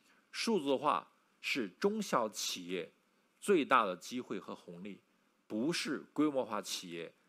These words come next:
最大的机会和红利。对他们来讲，可能意味着陷阱。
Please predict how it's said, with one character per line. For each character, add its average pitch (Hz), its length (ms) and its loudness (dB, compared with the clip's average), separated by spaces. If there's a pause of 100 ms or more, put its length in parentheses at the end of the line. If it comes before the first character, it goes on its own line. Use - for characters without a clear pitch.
(220)
最 131 180 0
大 104 140 2
的 85 120 -6
机 - 200 -12
会 95 160 -10
和 90 100 -10
红 80 240 -20
利。 85 100 -20 (380)
对 156 140 0
他 175 160 4
们 165 80 0
来 139 100 4
讲， 92 260 -2
可 92 340 -4
能 92 180 -10
意 143 180 -2
味 110 160 0
着 87 160 -6
陷 110 300 -2
阱。 76 120 -18